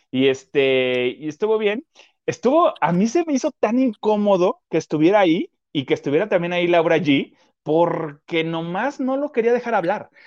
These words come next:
O sea, en cualquier momento le quería quitar, "A ver, a ver, a ver, a ver, ya guarden silencio, vamos a poner orden", y así de, "Chica, relájate,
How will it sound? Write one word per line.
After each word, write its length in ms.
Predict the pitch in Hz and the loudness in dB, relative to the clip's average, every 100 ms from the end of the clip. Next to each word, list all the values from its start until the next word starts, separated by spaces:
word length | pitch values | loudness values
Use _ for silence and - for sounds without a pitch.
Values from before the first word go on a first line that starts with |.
| - | -4
O 100 | 160 | 0
sea, 120 | 165 | 0
en 100 | 165 | 0
cualquier 440 | 160 190 175 247 277 | 2 2 2 -2 0
momento 360 | 302 269 294 | 0 -2 -2
le 160 | 277 202 | -2 -2
quería 220 | 180 196 | 0 -2
quitar, 260 | 196 196 180 | -2 -4 0
"A 120 | 175 | 2
ver, 140 | 277 269 | 4 4
a 100 | 254 | 2
ver, 120 | 240 | 0
a 60 | 220 | 0
ver, 200 | 202 175 _ _ - | -2 -6 _ _ 2
a 100 | 254 | 2
ver, 120 | 330 | 4
ya 100 | 339 | 4
guarden 300 | 311 302 311 | 4 2 -4
silencio, 520 | 226 208 196 135 120 _ - | -2 -2 -2 -4 -8 _ 0
vamos 260 | 285 330 311 | 0 2 0
a 60 | |
poner 280 | 269 240 247 | 2 2 2
orden", 280 | 233 196 165 | 0 0 0
y 60 | 139 | -2
así 200 | 143 139 | 0 2
de, 160 | 120 - _ _ _ _ _ _ | 0 -2 _ _ _ _ _ _
"Chica, 480 | - 123 - 123 120 _ _ _ - | -10 -6 0 0 0 _ _ _ -16
relájate, 840 | 120 113 113 135 123 - 113 - | -8 -2 0 -2 -6 -18 -20 -20